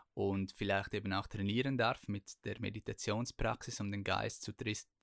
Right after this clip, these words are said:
disziplinieren, auch täglich, dass er gegenwärtig ist, auf den gegenwärtigen Moment fokussiert,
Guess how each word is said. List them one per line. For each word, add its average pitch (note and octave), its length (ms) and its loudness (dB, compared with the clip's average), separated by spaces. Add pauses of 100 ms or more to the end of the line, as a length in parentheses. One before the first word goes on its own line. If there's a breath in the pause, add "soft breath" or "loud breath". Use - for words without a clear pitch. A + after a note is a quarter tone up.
(220)
disziplinieren, A2 760 -2
auch G2 220 0
täglich, G#2+ 460 2 (640 loud breath)
dass G#2 300 -2
er G2+ 140 0
gegenwärtig A#2 840 0
ist, A#2 320 -2
auf G2+ 100 -4
den G#2+ 140 -4
gegenwärtigen G#2 680 -4
Moment G#2 380 0
fokussiert, - 840 -2